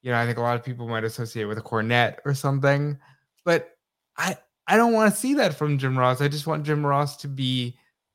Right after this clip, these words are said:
the voice of wrestling and be the strong voice that he can be. And maybe,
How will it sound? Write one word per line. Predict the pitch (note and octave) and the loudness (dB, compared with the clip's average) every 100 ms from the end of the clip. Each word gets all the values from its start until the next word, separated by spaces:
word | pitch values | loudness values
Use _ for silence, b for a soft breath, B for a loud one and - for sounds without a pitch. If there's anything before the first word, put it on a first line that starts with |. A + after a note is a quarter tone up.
| - | -6
the | C3+ | -2
voice | C#3 C#3 C3 | 2 2 0
of | B2+ A#2+ | -4 0
wrestling | C3+ C3+ - A#2 A#2 A2+ A2 A2 A#2 _ _ _ _ - | 2 2 -2 -4 -2 -2 -4 -10 -14 _ _ _ _ -2
and | C3 B2+ A#2+ A2+ | 0 2 0 0
be | C#3 C3+ C3+ C3 b b _ C3+ | 0 2 0 -4 b b _ -12
the | C3 B2+ | -4 -2
strong | A#2+ - - C#3+ C#3 C3+ C3 | -2 -8 0 4 6 4 0
voice | A#2+ A#2+ A#2+ | 0 0 0
that | - A#2 | -2 -4
he | |
can | A2+ C#3 E3 | 0 0 0
be. | C#3+ B2 | 0 2
And | B2 | 2
maybe, | B2 B2+ C3+ C3+ C3+ C3+ | 2 0 2 0 0 -6